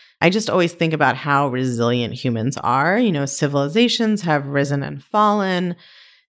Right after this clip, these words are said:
Even in our own personal lives, we get used to things that we thought we never could get used to, you know, positive or negative sometimes. But even after, you know, the first week or two of shock, we very quickly, I think humans just get used to a new normal.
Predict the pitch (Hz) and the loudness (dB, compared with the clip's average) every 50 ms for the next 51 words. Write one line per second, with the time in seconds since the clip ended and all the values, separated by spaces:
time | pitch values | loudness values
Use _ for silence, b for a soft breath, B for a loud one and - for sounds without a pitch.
0 | _ - 208 202 196 190 180 175 165 156 151 147 147 - - 240 226 226 - 233 | _ -2 0 0 2 2 2 4 4 2 2 0 -2 -4 -2 -2 -2 -2 -2 -2
1 | 220 208 208 196 196 196 190 180 170 170 156 151 156 147 82 113 131 143 139 - | 0 2 2 2 2 2 0 -2 -2 -4 -2 0 0 0 2 2 0 -2 -2 -2
2 | - 151 147 - 147 143 135 135 131 - - - 139 139 - 139 131 95 127 143 | -4 -4 -2 0 2 2 2 2 0 0 -2 -4 -4 -2 0 0 2 2 0 0
3 | 147 147 131 127 131 139 131 - - 131 101 135 123 - - 180 202 196 - - | 0 0 0 0 0 -2 -2 -2 -4 -4 -2 -2 -2 0 2 2 2 2 0 -2
4 | - - 196 175 170 170 170 165 160 165 160 b b b b b b b b b | -4 -2 0 2 2 2 2 0 -2 -4 -6 b b b b b b b b b
5 | _ _ _ - - 247 262 233 233 226 220 226 226 233 214 202 214 202 165 170 | _ _ _ -6 -2 0 0 0 0 -2 -2 -2 0 0 0 0 -2 -2 0 0
6 | 185 185 190 202 254 240 208 175 147 - 156 139 135 - - 139 135 127 127 135 | 0 2 2 2 2 2 0 0 -2 -2 -4 -4 -4 -2 0 2 2 2 2 0
7 | 135 151 156 160 156 151 143 123 - B B B B B B B B B - 196 | -4 -4 -2 0 2 2 0 -2 -6 B B B B B B B B B -6 -2
8 | 220 233 214 233 226 196 - - 170 170 175 - - - 175 165 156 156 151 139 | -2 0 0 0 0 0 0 2 2 2 2 0 -4 -2 0 2 2 2 2 0
9 | 131 156 160 151 151 151 151 - - 170 175 170 - 165 175 214 214 220 208 196 | -2 -2 0 0 0 -2 -2 0 0 2 2 0 -2 -2 -2 -2 0 0 -2 -4
10 | - - 190 165 151 - - - 196 208 254 294 294 - 180 185 175 165 156 160 | -2 0 0 0 0 0 -2 -2 0 2 2 2 0 0 -2 -2 -2 -2 0 0
11 | 160 165 190 214 208 - - 202 208 208 - 196 175 147 139 143 - 143 139 - | 2 2 2 0 -2 -4 -4 -4 -4 -2 0 0 2 2 2 2 0 -4 -4 -2
12 | - 143 143 143 139 - - 147 - 151 120 - - 117 139 139 - - - 143 | 0 0 0 0 0 -2 -4 -2 0 0 0 0 0 -2 -2 -2 -4 -2 0 0
13 | 131 120 117 123 127 131 123 107 98 123 135 127 - - - - - | 2 2 2 2 2 2 0 0 0 0 0 0 -2 -4 -8 -10 -14